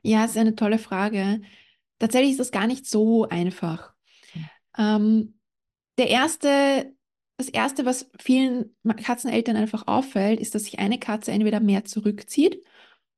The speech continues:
Speaker 1: oder dass einfach es immer häufiger zu Konflikten kommt. Und beides ist tatsächlich ein großes Alarmsignal. Also,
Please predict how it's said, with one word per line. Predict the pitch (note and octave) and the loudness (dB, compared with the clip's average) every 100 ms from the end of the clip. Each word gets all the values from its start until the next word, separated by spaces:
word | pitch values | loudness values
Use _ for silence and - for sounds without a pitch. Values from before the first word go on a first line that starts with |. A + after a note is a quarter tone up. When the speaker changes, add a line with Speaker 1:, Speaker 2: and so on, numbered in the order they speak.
| _ | _
Speaker 1:
oder | - B3+ C#4 C#4 C4+ C4 B3+ | 2 4 4 4 2 0 -2
dass | G#3+ A#3 - | -2 -4 -4
einfach | G#3+ A3 A3+ - | -2 0 -2 -4
es | A3+ A3+ | -4 -2
immer | A#3 B3 A#3 | 2 2 2
häufiger | G#3 A#3 A#3 G#3+ G#3 | 2 2 0 -2 -4
zu | G3+ | -4
Konflikten | G#3+ G3 - G3+ - F#3+ | -4 -2 -2 -4 -6 -6
kommt. | - - - _ _ _ _ - - - - | -6 -8 -14 _ _ _ _ -20 -20 -20 -8
Und | - A3 A3 - | 2 4 4 0
beides | F#3+ A#3+ A3 A3+ C4+ | 0 4 4 2 0
ist | A3+ | -2
tatsächlich | G#3+ A3 G#3+ A#3+ B3 | -4 0 0 2 0
ein | G3+ | 0
großes | G3+ A3 B3+ A#3+ | 0 0 0 0
Alarmsignal. | G#3 F3 A3 G#3+ G3 F#3+ G3 | -2 0 -2 -2 -2 -2 -4
Also, | G3 F#3+ G3+ | -4 -2 -2